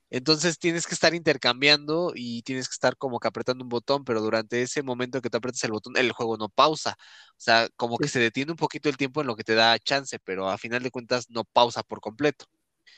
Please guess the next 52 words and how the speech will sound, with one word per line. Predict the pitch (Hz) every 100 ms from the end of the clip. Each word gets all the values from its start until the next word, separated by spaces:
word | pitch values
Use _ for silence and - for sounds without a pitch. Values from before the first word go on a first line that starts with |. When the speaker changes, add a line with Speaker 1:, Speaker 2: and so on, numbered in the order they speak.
| - _ -
Speaker 1:
Es | 160
algo | 170
así | 175 - 180
que | 175 160 135
sí | 120 -
te | 156 170 165 151 127 113 104 101
llega | 117 131 139 135 120
a |
la | 110
mejor | 110 110 - 123 127
a | 127
arruinar | 120 113 117
un | 131
poquito | 127 - 127 _ 127 120
las | 104 107 -
batallas, | 107 - 127 185 - - _ _ _
además | 113 123 127
de | 143
que | 139
los | 117 117
enemigos, | 110 110 117 131 - - -
pues, | 107
son | 120
los | 127 123
mismos, | 127 147 202 -
o | 101
sea, | - 104 101 -
a | 117
pesar | 117 120 131
de | 139
que | 120
cada | 127 120
mun-, | 120 123 120 _
cada | 135 135
cabeza | 117 113 131
es | 117
distinta, | - 120 120 156 160 - - _ -
lo | 123
único | 139 135
que | 120
a | 107
la | 104
mejor | 107 120
hacen | 117 135
con | 127 104
los | 98
enemigos | 101 101 113 113 120
es | 110
cambiarles | - 113 110 107 113 110 -
ciertas | 120 113 120 113
apariencias, | - 101 104 101 90 98
¿no? | 135